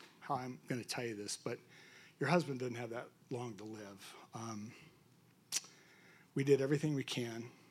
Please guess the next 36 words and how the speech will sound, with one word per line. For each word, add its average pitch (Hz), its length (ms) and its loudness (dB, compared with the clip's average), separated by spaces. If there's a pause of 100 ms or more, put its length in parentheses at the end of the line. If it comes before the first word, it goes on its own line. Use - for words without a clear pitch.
(180)
Um, 107 360 -8 (640)
so 110 420 -2 (1800)
you 151 160 12
can 151 220 8
let 165 220 12
him 147 320 6
live 156 360 12
and 135 140 0
provide 135 400 4
him 143 200 4
to 127 60 2
live 135 240 4
a 135 40 2
little 131 180 4
bit 131 180 -2
longer 139 360 4
as 123 120 0
long 139 240 2
as 123 120 0
you 123 200 0 (640)
cook 160 260 6
whatever 135 260 4
he 131 60 4
wants, 120 560 -2 (240)
keep 147 240 2
the 127 100 0
house 123 300 0
clean, 117 440 -2 (840)
be 139 140 4
nice, 123 560 2
be 127 180 2
physically 135 560 4
affectionate, 123 720 0
wear 135 260 6
nice 127 380 4
things, 123 560 -2